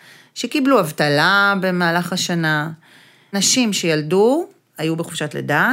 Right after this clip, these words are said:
קיבלו דמי לידה והאריכו את חופשת הלידה. אנשים כאלה שאין להם רצף של עבודה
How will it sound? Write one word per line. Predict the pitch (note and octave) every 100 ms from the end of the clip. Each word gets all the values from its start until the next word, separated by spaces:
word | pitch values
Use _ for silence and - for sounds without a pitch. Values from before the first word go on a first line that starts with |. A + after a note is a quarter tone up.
| C4+
קיבלו | F3+ C#3+ - A3 A#3+
דמי | E3 F3 D#3+
לידה | C#3 B2+ C3 E3+ F#3 C#3+
והאריכו | B2+ C3+ F3 -
את | G#3
חופשת | - - F#3+ F3+
הלידה. | F3 E3+ D#3+ D#3+ D#3+ - - - - - _ _ -
אנשים | G3 G3+ - F4+ F4+
כאלה | A#3+ G#3 B3+ A#3+
שאין | - F#3+ B3+
להם | E4 A3
רצף | F3 A#3 C4+ - D3 C3+ - -
של | - F3 D#3
עבודה | D3+ D#3+ D#3 G#3 A3